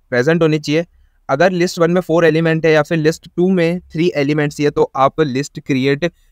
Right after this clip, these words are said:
नहीं कर सकते, डिक्शनरी क्रिएट नहीं कर सकते लिस्ट का यूज़ करके। नेक्स्ट हम बात करने वाले हैं नेस्टेड डिक्शनरी के बारे में, जिसमें हम लोग एक डिक्शनरी क्रिएट करेंगे और उस डिक्शनरी के अंदर वैल्यूज में हम लोग एक लिस्ट पास करेंगे और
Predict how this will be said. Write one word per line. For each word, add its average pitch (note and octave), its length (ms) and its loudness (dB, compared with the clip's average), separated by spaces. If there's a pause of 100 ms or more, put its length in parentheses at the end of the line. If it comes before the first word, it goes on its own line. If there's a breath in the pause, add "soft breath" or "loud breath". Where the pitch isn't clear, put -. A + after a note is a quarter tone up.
नहीं C3+ 240 2
कर D#3+ 160 0
सकते, D#3 320 -2
डिक्शनरी E3+ 540 -2
क्रिएट D#3+ 320 -2
नहीं E3+ 160 2
कर F3 140 0
सकते D#3+ 260 -4
लिस्ट C#3 260 -8
का D#3+ 80 2
यूज़ D3 220 -2
करके। D3 260 0
नेक्स्ट - 1160 -8
हम D#3 180 2
बात C3+ 240 4
करने C#3+ 220 0
वाले C3 220 0
हैं C3 140 -2
नेस्टेड C3 640 -4 (140)
डिक्शनरी E3 380 0
के F3+ 100 2
बारे B2+ 200 2
में, C3+ 220 -4
जिसमें A3+ 460 -2
हम D3 220 0
लोग F3 240 0 (400)
एक F#3+ 160 0
डिक्शनरी F3 420 0
क्रिएट D#3+ 320 -2
करेंगे C3 360 -4 (160)
और G3+ 180 0
उस A#3+ 200 -6
डिक्शनरी G#3+ 520 0
के A3 120 0
अंदर D3 440 -2
वैल्यूज D3 500 0
में D#3+ 120 0
हम C#3 180 -4
लोग D#3 200 2
एक F3+ 180 0
लिस्ट D3 320 -2
पास F#3 240 0
करेंगे D#3+ 380 -2 (440)
और G3+ 140 2